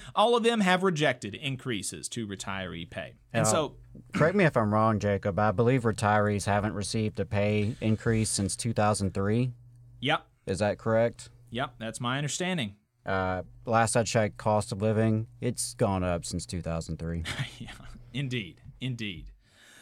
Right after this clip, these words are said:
Speaker 1: So, uh, and retirees, like Sean Fain has pointed out, retirees built these companies. Retirees built the U A W. Retirees built the middle class.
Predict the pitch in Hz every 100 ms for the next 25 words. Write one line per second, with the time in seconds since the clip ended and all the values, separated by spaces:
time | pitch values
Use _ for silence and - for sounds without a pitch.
0 | - - - _ - 226 208 208 202 202
1 | 185 180 240 233 214 277 330 254 285 180
2 | 180 - 233 214 339 226 - 135 113 85
3 | - 160 233 349 302 302 285 151 208 320
4 | 160 160 123 - 120 101 - - - -
5 | _ _ _ 131 190 220 220 233 180 220
6 | 277 233 285 285 339 311 156 120 214 240
7 | 247 277 233 151 226 233 220 247 226 247
8 | 294 170 107